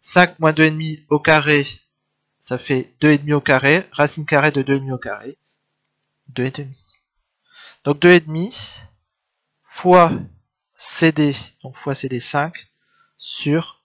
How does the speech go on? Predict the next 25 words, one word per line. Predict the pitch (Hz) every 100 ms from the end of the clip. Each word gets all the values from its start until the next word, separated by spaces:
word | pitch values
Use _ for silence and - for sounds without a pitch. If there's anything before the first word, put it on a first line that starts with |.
| _
deux. | 120 113 _ _ _
Deux | 135
et | 139
demi | 139
fois | - 131
deux | 127
et | 113
demi, | 107 127 156 -
six | - - 151 147
vingt-cinq | 131 - 127 147 - _ _ _ _ _
centimètres | - - 151 - 135 139 - - -
carrés. | 143 120 - _ _ - -
Donc | 135
ici, | 175 208 208 190 _ _ _
méthode | 156 - 180
des | 180
coordonnées | 175 185 170 156 151 196 277 _ _ _ -
qui, | - 180 185
euh, | 165 143 139 135 135 135
sera, | 131 - 147 139 147 156 147
euh, | 127 120 -
comment | 135 127
dire, | 123 139 143 131 117 110 _ _ _ _ _ _ _ _ _ _
euh, | 120 120 117 117 117 _ - - -
utilisée | 214 - 190 160 165 214